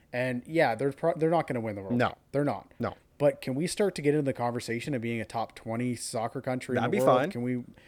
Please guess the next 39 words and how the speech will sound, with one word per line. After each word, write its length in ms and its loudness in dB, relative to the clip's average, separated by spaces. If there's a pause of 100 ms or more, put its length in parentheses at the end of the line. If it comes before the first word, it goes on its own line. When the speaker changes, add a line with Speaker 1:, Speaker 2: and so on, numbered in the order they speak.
(280)
Speaker 1:
top 240 0
fifteen? 460 0
Like, 180 -2
Mexico's 440 0
number 260 2
nine. 300 -2 (100)
There's 200 0
a 60 4
legit 540 2 (200)
talk 300 2
that 140 0
we 100 0
could 200 -12
compete 440 -4
with 240 -2
these 180 0
Europeans. 640 -4 (680)
We're, 140 0
again, 340 4
Speaker 2:
And 140 4
Sou-, 100 6
and 80 10
Speaker 1:
probably 200 10
Speaker 2:
South 180 10
Speaker 1:
not 80 8
Speaker 2:
America, 160 10
Speaker 1:
winning 140 8
the 40 8
Speaker 2:
and 100 6
Speaker 1:
World 80 8
Speaker 2:
South 140 12
Speaker 1:
Cup. 80 4
Speaker 2:
Americans 460 4
too, 240 0
like, 160 0
Speaker 1:
Yeah. 180 0
Speaker 2:
like 220 -4
Brazil 480 6
and, 260 4